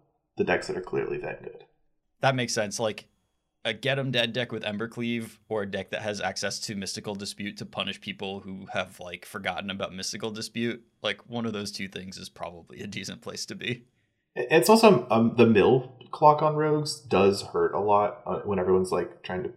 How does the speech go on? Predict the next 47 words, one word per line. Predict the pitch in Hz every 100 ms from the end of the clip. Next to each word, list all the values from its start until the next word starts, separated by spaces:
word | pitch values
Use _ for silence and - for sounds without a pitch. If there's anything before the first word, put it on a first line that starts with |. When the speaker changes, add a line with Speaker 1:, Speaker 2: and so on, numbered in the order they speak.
| -
Speaker 1:
assemble | - 180 90
those | 185 90
cute | - 104
synergies, | - 95 95 95 107 107 113 - _ _ _ _ _ -
and | 98 92 92 - - _ _ -
it's | - -
just, | - 110 -
like, | 95 92 - _ _ _ _ _ _
maybe | 185 104 107 107 101 - _ -
they're | 107 98
gumming | 92 104 101
up | 98
the | -
board | 92 92 101 92 92
with | 92
these | 98 87
stupid | - - 101 92
Jaspera | 85 - 92 95
Sentinels | - 123 127 131 127 - _ _ _ _ _ -
or | 101 90 90
random | 92 92 92
reach | 90 92 -
creatures | 87 85 90 90
you | 92
can't | 104 -
really | 92 95 92
attack, | 87 - 101 117 -
but | - - -
you're | 101
just | 98
milling | 98 98 92
them | 92
out | 90 -
'cause | 98
they | 90
can't | 92 98
kill | - 95
you | 92
fast | 90 90 -
enough | 98 90
'cause | -
their, | 98 92 - _ -
their | 101
deck | 95 95
isn't | 92 -
refined | - - - -
yet. | 65 - _